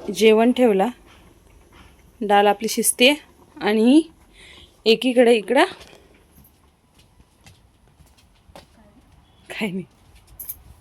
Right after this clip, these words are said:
इकडं भात ठेवला. न्याला काय त्याला?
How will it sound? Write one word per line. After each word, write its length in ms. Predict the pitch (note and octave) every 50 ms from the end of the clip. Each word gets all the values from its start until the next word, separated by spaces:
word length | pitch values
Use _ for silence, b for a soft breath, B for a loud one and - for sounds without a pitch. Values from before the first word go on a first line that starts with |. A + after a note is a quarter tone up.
| _ _ _ _ _ -
इकडं 480 | _ - - - _ - A3+ A3+ G#3+
भात 180 | F#3+ F#3+ F#3 F3+ - _
ठेवला. 260 | - G#3+ G3 F3+ D#3 - - _ _ _ - _ - _ - _ _ _ _ _ _ _ - - - - - _ - - - _ - _ _ - - - _ _ - - - - -
न्याला 260 | G#3 G#3+ G#3 G3 G#3 A#3+
काय 180 | D#4 D#4+ C#4+
त्याला? 180 | G3 F#3+ E3+